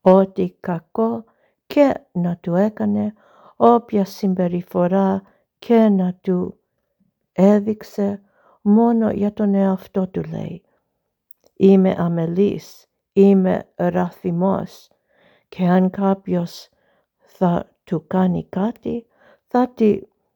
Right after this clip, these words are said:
"Δεν ξέρω εάν μου το έκανε έτσι". Οι Άγιοι έχουν αυτή την αμφιβολία πάντα και τους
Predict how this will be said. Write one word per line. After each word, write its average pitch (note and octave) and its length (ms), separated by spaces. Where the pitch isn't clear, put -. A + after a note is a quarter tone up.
"Δεν A3 480
ξέρω G#3 760
εάν G3+ 560
μου F#3+ 180
το F#3+ 140
έκανε F3 640
έτσι". - 400
Οι F#3+ 260
Άγιοι G3 760
έχουν A#3+ 560
αυτή C4+ 720
την A#3+ 320
αμφιβολία G#3 1000
πάντα F#3 680
και C4 340
τους F#3+ 280